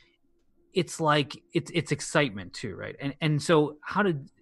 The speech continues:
I have another example when I also used to work in the um, rafting industry when I was young, whitewater rafting. And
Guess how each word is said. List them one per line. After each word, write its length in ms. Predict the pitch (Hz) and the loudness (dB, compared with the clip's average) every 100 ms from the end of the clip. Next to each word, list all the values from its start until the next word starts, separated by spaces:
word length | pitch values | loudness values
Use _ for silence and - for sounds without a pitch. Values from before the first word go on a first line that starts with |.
| _ - | _ -4
I 60 | 135 | 4
have 240 | 180 165 | 4 4
another 240 | 180 269 | 2 4
example 500 | 208 139 135 131 143 | 2 2 2 2 -2
when 240 | 127 127 123 | 0 0 2
I 120 | 127 | 4
also 200 | 165 202 | 4 2
used 140 | 180 | -2
to 80 | - | -4
work 320 | 120 123 117 _ | 0 0 -2 _
in 240 | 135 117 117 | -4 -2 -2
the 460 | 113 110 110 104 - _ _ _ 110 | -4 -4 -4 -6 -10 _ _ _ -4
um, 500 | 107 101 101 98 - 139 | -2 0 -2 -6 -10 0
rafting 520 | 135 151 - 123 104 | 2 2 0 -2 0
industry 400 | 104 101 - 104 | -2 -6 -6 -4
when 140 | 101 | -4
I 60 | 98 | -4
was 120 | 98 | -4
young, 200 | 110 98 | -4 0
whitewater 400 | 107 104 107 101 | -2 0 -4 -2
rafting. 460 | 123 165 156 - - - - - _ _ | -2 -2 -2 -12 -16 -20 -20 -20 _ _
And 480 | 143 139 135 131 | 2 4 6 4